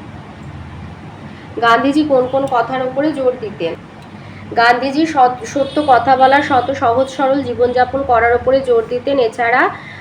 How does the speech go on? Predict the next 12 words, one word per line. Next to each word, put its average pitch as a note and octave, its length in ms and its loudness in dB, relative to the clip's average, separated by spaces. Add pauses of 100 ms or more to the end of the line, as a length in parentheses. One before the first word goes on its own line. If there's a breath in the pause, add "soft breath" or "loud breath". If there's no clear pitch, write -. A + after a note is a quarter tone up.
(100)
আহ, G#3+ 320 4
ধর্ম, A#3+ 420 4
জাতপাত, A#3+ 520 2
সম্প্রদায়, A#3+ 640 0
গায়ের A3 300 4
রং A#3 280 4
কোনো A3 160 0
কিছু A#3+ 260 -6
দিয়ে B3 160 2
মানুষে A3 380 -2
মানুষে A#3 300 -2
ভেদাভেদ A3+ 420 0